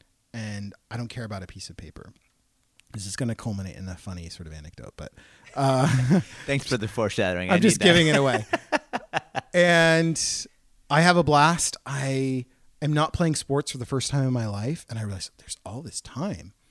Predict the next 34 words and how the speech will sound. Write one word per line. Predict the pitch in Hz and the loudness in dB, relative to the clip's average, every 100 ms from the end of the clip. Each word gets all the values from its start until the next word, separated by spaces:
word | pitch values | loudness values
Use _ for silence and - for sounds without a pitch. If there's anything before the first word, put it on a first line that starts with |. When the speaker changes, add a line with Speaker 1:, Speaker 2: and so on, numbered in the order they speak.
| _ _ _ _ _ _ | _ _ _ _ _ _
Speaker 1:
I | - | -14
can, | 151 117 - _ | -12 -14 -18 _
I | 117 | -16
can | 123 104 - | -12 -12 -8
do, | 117 165 - | -8 -8 -8
this | 143 | -6
is | 226 135 | -4 -4
what | 120 120 - | -6 -8 -4
other | 120 170 | 0 0
people | 220 220 233 | 0 -2 -2
have? | 240 311 330 | 0 -2 -4
Like, | 131 104 | -6 -8
what? | 107 160 285 - - - | -8 -8 -8 -12 -18 -10
'Cause | - | -2
I | 185 | 0
was | 170 | 0
used | 143 | -2
to, | 143 | -4
like, | 120 104 _ _ | -6 -10 _ _
two | - 190 | -4 0
hours | 147 135 135 | 4 4 2
of | 127 | -2
practice, | - 214 202 - 185 190 202 160 | -2 -2 -2 -6 -6 -6 -6 -8
you | 151 | -10
know, | 156 156 | -8 -8
like, | 131 - | -8 -10
extra | 151 - 147 | -10 -8 -6
running, | 180 208 208 208 208 208 185 - _ | -2 -2 -2 -2 -4 -6 -10 -18 _
then | - 175 | -6 -4
you | 190 | -4
do | 185 | -6
your | 185 | -4
homework, | 175 202 190 156 | -4 -4 -6 -6
then, | 175 160 | -6 -6